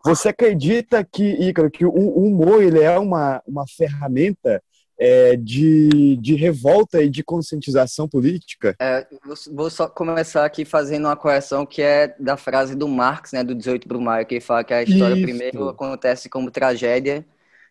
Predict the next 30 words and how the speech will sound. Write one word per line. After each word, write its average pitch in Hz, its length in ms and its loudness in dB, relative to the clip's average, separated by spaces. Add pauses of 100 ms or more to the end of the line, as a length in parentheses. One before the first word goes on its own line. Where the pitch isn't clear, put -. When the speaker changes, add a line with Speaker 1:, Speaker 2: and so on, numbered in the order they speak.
Speaker 2:
depois 123 300 -4
se - 80 -6
repete 123 320 -4
como 135 220 -10
farsa. - 420 -6 (560)
Speaker 1:
Uhum. 143 460 0 (480)
Speaker 2:
Tomando, 170 340 -4
tomando 165 480 -4
daí, 156 560 0
eu 147 160 -2
acho 156 260 0
que 170 380 -2 (180)
o 156 180 -6
humor 147 420 0
tem 180 160 -2
esse 175 120 -10
poder 131 360 -6
de, 123 100 -8
de, 120 220 -6
de, 113 260 -6
de 110 160 -10
corrosão 127 960 -4 (420)
dos 135 300 -8
signos 123 440 -6
do 120 140 -6
real, 98 500 -6
saca? 110 520 -6
E 120 240 -4
é 123 120 0
tipo 156 600 -8